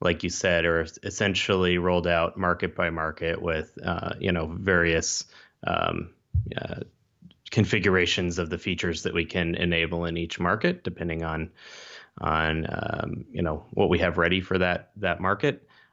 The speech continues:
Um, it's one of the things that we're looking at in the future is to, is to, um, um, merge, uh,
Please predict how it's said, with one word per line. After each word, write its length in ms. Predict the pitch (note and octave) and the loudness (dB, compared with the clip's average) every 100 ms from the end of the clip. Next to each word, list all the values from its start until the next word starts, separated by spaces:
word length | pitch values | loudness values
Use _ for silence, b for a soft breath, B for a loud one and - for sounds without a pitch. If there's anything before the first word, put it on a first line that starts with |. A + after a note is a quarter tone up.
| - | -4
Um, 380 | F2 D#2+ D#2+ - | -2 -2 -4 -4
it's 220 | A2 G#2+ | -2 0
one 160 | A#2+ B2 | 4 6
of 60 | A2+ | 6
the 80 | |
things 320 | F#2+ A#2 G#2 F#2 | 4 0 -2 -2
that 100 | E2+ | -2
we're 160 | F2+ | -2
looking 360 | F2+ F2 F#2 F2+ | -2 -2 -2 0
at 140 | E2+ | 0
in 60 | E2 | -2
the 80 | F#2 | -4
future 460 | G#3+ G#3+ C3+ A#2 | 0 2 4 6
is 260 | A2 G2+ F#2+ | 6 4 0
to, 600 | - G2 F#2 F2+ F2 E2+ | 0 2 4 2 0 -2
is 380 | F#2+ F2+ F#2 F2 | -2 0 -2 -4
to, 420 | - F#2 F2+ E2+ - - | -6 -2 -2 -2 -4 -4
um, 420 | - - - - _ _ _ _ _ _ _ _ _ _ _ - | -6 -6 -8 -12 _ _ _ _ _ _ _ _ _ _ _ -12
um, 440 | - - - - - _ _ _ _ _ _ - | -8 -4 -6 -6 -16 _ _ _ _ _ _ 6
merge, 680 | G2+ G#2+ G2+ F#2 F2+ - - | 8 8 8 6 2 -4 -4
uh, 420 | F#2 E2 E2 E2 | 0 4 4 2